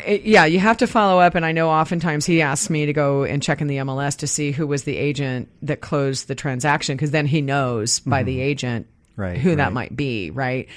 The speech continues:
Speaker 1: But it's a lot of extra follow-up and,
Speaker 2: Yeah,
Speaker 1: and,
Speaker 2: and some
Speaker 1: and
Speaker 2: risk there.
Speaker 1: con-, and some risk.
Speaker 2: Yeah.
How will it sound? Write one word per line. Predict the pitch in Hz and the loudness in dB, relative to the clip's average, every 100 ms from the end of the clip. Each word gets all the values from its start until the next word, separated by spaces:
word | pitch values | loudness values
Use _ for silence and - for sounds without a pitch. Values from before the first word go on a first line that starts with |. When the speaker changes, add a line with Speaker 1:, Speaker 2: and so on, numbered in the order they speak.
| - - | -20 -4
Speaker 1:
But | 190 208 | 2 4
it's | 214 | 6
a | 214 | 4
lot | 220 | 4
of | 208 | 2
extra | 185 - 175 | 0 -2 -2
follow-up | 170 170 190 143 131 147 | 2 4 4 4 2 0
and, | 143 147 | 0 0
Speaker 2:
Yeah, | 151 | -2
Speaker 1:
and, | 139 139 160 | -2 0 -2
Speaker 2:
and | - | -2
some | 156 | 0
Speaker 1:
and | 156 151 | 2 2
Speaker 2:
risk | 143 - | 0 -4
there. | 92 | -4
Speaker 1:
con-, | 175 - | -4 0
and | 185 196 | 2 4
some | 202 202 202 | 4 2 2
risk. | 165 - - - - | 0 0 -2 -4 -10
Speaker 2:
Yeah. | 101 | -12